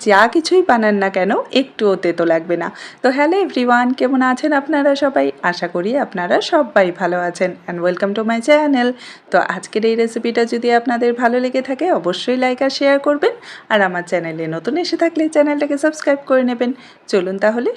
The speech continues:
শুরু করি আজকের এই রেসিপি। তো এই তালের পিঠা বানানোর জন্য প্রথমেই আমাদের লাগবে তালের কাঠ। তো এখানে আমি একটা বড় সাইজের তাল থেকে পুরো কাঠটা বের করে নিয়েছি,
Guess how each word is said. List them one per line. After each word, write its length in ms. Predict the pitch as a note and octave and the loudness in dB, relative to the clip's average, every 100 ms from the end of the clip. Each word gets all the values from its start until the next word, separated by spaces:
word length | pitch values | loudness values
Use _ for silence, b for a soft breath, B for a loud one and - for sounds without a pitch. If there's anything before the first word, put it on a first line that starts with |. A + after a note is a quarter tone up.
| - | -2
শুরু 160 | A3+ G3+ | -2 0
করি 140 | G3 G#3 G3+ | 0 2 0
আজকের 240 | - A3+ A#3 | -2 -4 -2
এই 60 | A#3+ | -2
রেসিপি। 320 | A#3+ - - - - _ _ _ _ _ _ _ | -4 -4 -4 -4 -8 _ _ _ _ _ _ _
তো 60 | C4 B3+ | 2 4
এই 60 | C4 B3 A3 | 2 4 4
তালের 300 | G3+ C4 G4 | 6 2 2
পিঠা 220 | F4+ C#4 A3+ | 0 0 2
বানানোর 400 | G#3+ G3 G3+ G3 G3 | 2 4 2 0 0
জন্য 140 | G3+ G4 D4 | 0 2 2
প্রথমেই 380 | A3+ G#3 A3 G3 | 2 0 0 0
আমাদের 260 | F3 F3 F#3+ F#3 | 0 -2 2 2
লাগবে 220 | F3 G4 - | 2 -2 4
তালের 300 | B3 G3+ G#3+ G#3+ | 4 4 0 0
কাঠ। 160 | D#3+ D#3 - A#3 | -2 -2 -6 0
তো 40 | A3 | 0
এখানে 220 | G#3 B3 C#4 B3+ | 2 2 2 2
আমি 120 | C4 C4 | 2 0
একটা 160 | B3+ B3+ G#3 | 0 2 6
বড় 160 | G3 A3+ | 4 4
সাইজের 340 | A#3 A3 B3+ B3+ G#3 | 2 0 0 -2 0
তাল 140 | F#3 F#3 | -2 -2
থেকে 180 | G#3 C#4+ F#4 | -4 -4 -4
পুরো 200 | C4 B3+ D#4+ A3+ | -4 -2 0 2
কাঠটা 320 | F#3 - A3+ G3 | 2 2 0 2
বের 160 | F#3 F3+ A#3 | -2 0 -2
করে 140 | C4 B3+ | 2 2
নিয়েছি, 360 | G3 E3+ D#3+ | 2 -2 -4